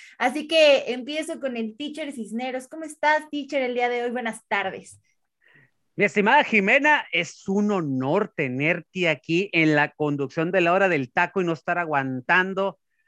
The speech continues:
Speaker 2: al agente de seguros de G N P, mejor conocido como el Quemonito de, de, del D F,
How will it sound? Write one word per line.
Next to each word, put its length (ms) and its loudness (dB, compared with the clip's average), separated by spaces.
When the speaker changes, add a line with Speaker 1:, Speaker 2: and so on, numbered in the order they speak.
Speaker 2:
al 480 0
agente 760 0
de 120 0
seguros 460 -2
de 120 -4
G 120 -2
N 180 0
P, 480 2
mejor 380 -4
conocido 440 -2
como 220 -2
el 160 -2
Quemonito 640 0
de, 460 0
de, 440 -2
del 200 -4
D 240 4
F, 340 -2